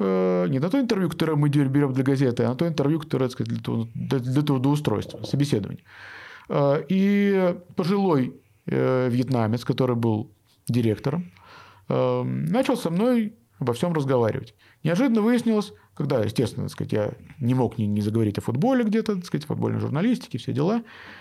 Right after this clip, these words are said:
что он, э, дикий фанат, э, Ювентуса. И когда-то в Ханое он был на матче, э, вьетнамской команды против Ювентуса, к-, или там не в Ханое, а где-то еще, э, который туда приезжал.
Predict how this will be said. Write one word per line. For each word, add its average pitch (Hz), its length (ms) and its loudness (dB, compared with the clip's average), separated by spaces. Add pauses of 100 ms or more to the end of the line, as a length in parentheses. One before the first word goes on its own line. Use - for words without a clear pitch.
(180)
что 180 580 -2
он, 233 400 2
э, 147 460 0
дикий 165 280 0
фанат, 151 440 0 (300)
э, 127 560 0
Ювентуса. 127 600 0 (840)
И 180 380 2 (340)
когда-то 240 420 0
в - 20 -8
Ханое 220 480 4
он 165 180 2
был 196 160 2
на 160 120 2
матче, 160 580 0 (360)
э, 127 800 -4
вьетнамской 151 440 0
команды 156 420 2
против 151 300 -2
Ювентуса, 170 480 0
к-, - 100 -8
или 127 180 -4
там 113 220 -4
не 107 80 -4
в - 60 -10
Ханое, 120 380 2
а 107 40 -2
где-то 107 240 -6
еще, 170 320 -2 (420)
э, 120 460 0
который 160 220 0
туда 135 160 0
приезжал. 113 560 0